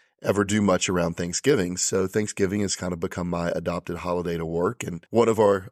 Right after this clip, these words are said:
awesome, uh, co-hosts, Drew, actually, that's a very special holiday for him and his family, I know. And I always try and make sure that I'm available to work that. And he has always been very gracious and kind about working,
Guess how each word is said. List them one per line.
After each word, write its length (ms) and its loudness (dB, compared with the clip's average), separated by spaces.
awesome, 500 2
uh, 180 0
co-hosts, 760 0
Drew, 340 0
actually, 560 -4
that's 180 0
a 60 2
very 260 4
special 380 0
holiday 400 2
for 160 -6
him 160 -2
and 100 0
his 160 -2
family, 380 0
I 100 0
know. 360 0
And 120 0
I 20 4
always 300 2
try 180 2
and 80 0
make 160 0
sure 380 0
that 360 -2
I'm 280 0
available 360 2
to 60 0
work 300 -2
that. 320 -2
And 160 -4
he 180 -4
has 220 0
always 340 0
been 380 -2
very 180 4
gracious 480 2
and 80 -6
kind 280 -2
about 360 0
working, 520 -2